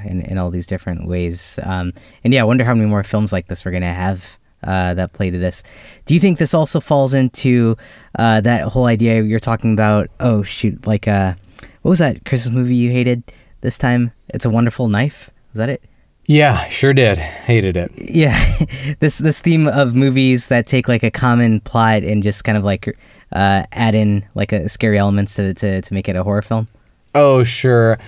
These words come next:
Speaker 2: I think that this is such an idea in the public domain that it's not really comparable to Totally Killer or It's a Wonderful Knife, which were mashups of, like, other movies, like, straight homages to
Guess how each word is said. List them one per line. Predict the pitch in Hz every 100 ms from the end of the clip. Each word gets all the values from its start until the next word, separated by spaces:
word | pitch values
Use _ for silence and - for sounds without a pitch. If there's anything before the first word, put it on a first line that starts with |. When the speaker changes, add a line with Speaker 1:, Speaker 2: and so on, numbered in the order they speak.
| 107 -
Speaker 2:
I | 208
think | 233 254 226
that | 156 123
this | 127 123 131
is | 117
such | - 113 -
an | 117 110
idea | 107 104 95 110 107
in | 98
the | 92
public | 107 101 95
domain | 98 90 90 92 95
that | 92
it's | 90 -
not | 98 92
really | 95 90
comparable | 92 87 - 92 90 87 87
to | - 101 92 87 90 - _ _ _ -
Totally | 123 107 95 95
Killer | - 104 95
or | 92 92 95
It's | 92 98
a | 98
Wonderful | 92 92 90 95
Knife, | 87 90 87 85
which | - 92 -
were | 95 87 82 - _ _ -
mashups | 117 120 113 - 107 -
of, | - 90
like, | 95 - _
other | - 143 127 117
movies, | 113 117 104 101 95 104
like, | 98
straight | - - 156 120 120 -
homages | 127 120 101 104 92 90 -
to | 92 92